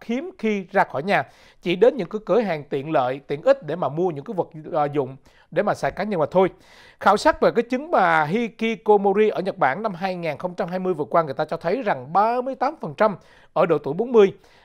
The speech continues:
ba mươi sáu phần trăm ở độ tuổi năm mươi và hai mươi sáu phần trăm ở độ tuổi sáu mươi. Nhưng theo khảo sát vào năm hai nghìn không trăm hai mươi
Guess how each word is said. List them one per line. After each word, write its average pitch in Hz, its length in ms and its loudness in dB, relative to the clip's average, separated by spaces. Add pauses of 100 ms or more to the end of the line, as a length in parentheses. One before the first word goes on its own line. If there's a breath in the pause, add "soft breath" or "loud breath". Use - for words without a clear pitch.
ba 202 160 6
mươi 214 120 0
sáu 247 180 2
phần 196 180 -4
trăm 185 220 4
ở 151 120 0
độ 165 100 0
tuổi 143 200 -6
năm 185 220 -4
mươi 185 200 4 (100)
và 143 340 4
hai 196 160 -4
mươi 180 100 -8
sáu 208 140 -2
phần 165 180 -4
trăm 165 260 2
ở 139 120 -2
độ 156 100 -2
tuổi 123 180 -8
sáu 214 140 -4
mươi. 214 220 2 (440 soft breath)
Nhưng 233 160 0
theo 233 180 0
khảo 175 200 0
sát - 300 0
vào 160 300 4
năm 185 140 -2
hai 202 140 -4
nghìn 170 140 -4
không 196 280 -4
trăm 196 260 0
hai 190 240 -2
mươi 196 260 -6